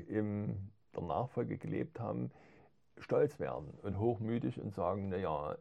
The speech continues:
äh, die anderen brauchen Vergebung, ich hab doch immer Jesus treu gedient und ich hab doch alle, äh, Lasten auf mich genommen und ich hab doch,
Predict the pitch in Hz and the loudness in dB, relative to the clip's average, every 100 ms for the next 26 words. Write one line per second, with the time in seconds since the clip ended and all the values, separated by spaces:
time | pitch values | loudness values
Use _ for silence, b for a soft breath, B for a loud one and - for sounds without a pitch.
0 | - 87 85 87 - - - 101 92 95 | -6 -2 0 0 -4 -6 -2 0 0 0
1 | 82 78 87 - - 90 90 85 87 - | 2 2 2 -4 -4 -2 0 -2 -4 0
2 | 110 104 - - - - - - - - | 0 0 -10 -20 -6 -4 -2 -4 -4 -8
3 | - b b - 92 78 69 - - _ | -18 b b -4 0 2 2 -2 -14 _
4 | _ _ _ - 95 92 80 - 69 71 | _ _ _ -4 -2 0 -4 0 0 0
5 | - 85 90 90 98 - 78 78 82 90 | -4 -4 -4 -4 -8 -8 0 0 0 -6
6 | - 95 98 - - - - - - 73 | -6 -4 -4 -2 -4 -2 -6 -4 -2 0
7 | - - B B 127 123 - - 85 87 | -2 -6 B B -16 -16 -10 0 2 4
8 | 92 98 - 82 92 101 98 - 98 87 | 2 0 -2 0 2 2 2 0 0 0
9 | 85 80 80 85 85 82 82 - 120 - | 0 -4 -2 0 2 0 -6 0 0 0
10 | 85 82 - 82 - | -4 -2 -2 -4 -6